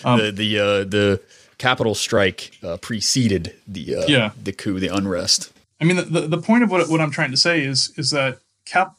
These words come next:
Speaker 1: these capital strikes, what, um, Eric Olin Wright has called transition troughs. Like, when you, when you get these, uh, efforts at socialist transition through formal politics,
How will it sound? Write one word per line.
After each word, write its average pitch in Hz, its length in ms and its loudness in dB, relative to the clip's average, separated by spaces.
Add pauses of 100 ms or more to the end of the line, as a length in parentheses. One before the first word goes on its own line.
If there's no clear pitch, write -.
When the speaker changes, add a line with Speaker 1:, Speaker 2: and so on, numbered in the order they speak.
Speaker 1:
these 160 180 2
capital 190 380 0
strikes, - 600 -2
what, 139 180 -2
um, 127 380 -2 (800)
Eric 165 200 6
Olin 151 200 4
Wright 135 300 4
has 131 240 -2
called 127 480 0
transition 147 640 2
troughs. - 500 -4
Like, 120 180 -6
when 139 120 -2
you, 143 80 -2
when 156 180 2
you 147 80 2
get 190 140 -4
these, 175 360 -2
uh, 139 260 2 (580)
efforts 160 420 0
at 131 320 0 (320)
socialist 165 600 0
transition 135 580 0
through 131 160 -4
formal 135 320 -2
politics, 139 680 0